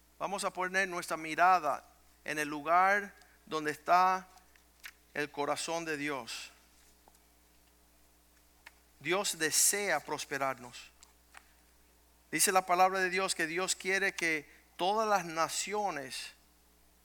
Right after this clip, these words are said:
vean este lugar. Ageo capítulo dos, versículo ocho. "La plata es mía", dice el Señor, "el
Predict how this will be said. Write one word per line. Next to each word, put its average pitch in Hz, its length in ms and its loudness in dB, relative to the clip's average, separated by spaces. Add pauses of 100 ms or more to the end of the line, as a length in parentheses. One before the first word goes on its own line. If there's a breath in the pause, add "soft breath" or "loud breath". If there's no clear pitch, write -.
(280)
vean 196 760 0
este 185 380 0
lugar. 165 520 -2 (1900)
Ageo 175 500 0
capítulo 175 500 -4
dos, 175 380 -2
versículo 175 640 -4
ocho. 170 400 -6 (1700)
"La 139 220 6
plata 185 420 6
es 165 140 -2
mía", 180 280 0
dice 147 260 -2
el 135 60 -6
Señor, 127 480 -6
"el 151 120 0